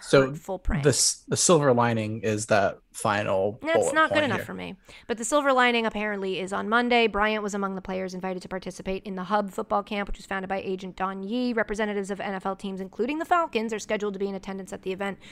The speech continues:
Speaker 2: which will take place in San Diego. Sorry about this plane flying directly above my apartment. Uh, will take place in San Diego on Sunday. So he's got a, he's gonna be at this camp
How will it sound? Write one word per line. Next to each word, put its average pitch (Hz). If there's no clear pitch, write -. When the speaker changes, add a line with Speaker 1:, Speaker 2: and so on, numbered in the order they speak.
Speaker 2:
which 226
will 220
take 214
place 208
in 202
San 202
Diego. 196
Sorry 262
about 196
this -
plane 262
flying 190
directly 190
above 185
my 190
apartment. 196
Uh, 196
will 214
take 233
place 214
in 214
San 202
Diego 190
on 185
Sunday. -
So 269
he's 269
got 262
a, 240
he's 233
gonna 262
be 247
at 233
this 226
camp 202